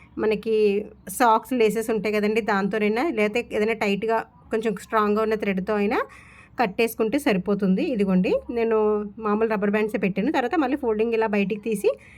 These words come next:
మనం ఏదైతే లోపల స్టఫ్ పెట్టాలనుకున్నామో, పాత క్లాత్స్ ఇవన్నీను,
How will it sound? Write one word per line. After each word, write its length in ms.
మనం 220
ఏదైతే 280
లోపల 260
స్టఫ్ 320
పెట్టాలనుకున్నామో, 600
పాత 320
క్లాత్స్ 400
ఇవన్నీను, 520